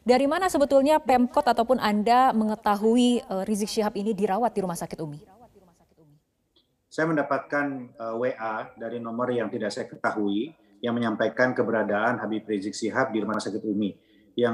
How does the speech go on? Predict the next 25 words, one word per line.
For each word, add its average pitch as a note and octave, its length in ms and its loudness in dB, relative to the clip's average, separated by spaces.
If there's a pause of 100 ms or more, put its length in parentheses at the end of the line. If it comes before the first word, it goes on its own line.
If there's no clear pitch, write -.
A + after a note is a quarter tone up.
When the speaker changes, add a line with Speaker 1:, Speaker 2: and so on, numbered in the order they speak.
Speaker 2:
langsung C#3 320 2
saya A#2+ 240 0
konfirmasikan A#2 720 -2
kepada A2 320 -2
Dirut A2 480 0
Rumah G#2 240 -8
Sakit G#2+ 240 -8
umi, B2 240 0
Dokter A2 320 -4
Andi A2 160 -4
Tatat, C3+ 400 -2 (400)
pada A2 240 -4
Kamis A2 320 -4
sore B2+ 560 0
tanggal A#2 320 2
dua G#2+ 240 -2
puluh A2 160 -6
enam A2 240 -6
November, G#2+ 560 -4
dan A2+ 160 -2
dijawab A#2+ 480 0
oleh G#2+ 240 -6
Dokter G#2+ 240 -8
Andi G#2 80 -6
Tatat G#2 320 -6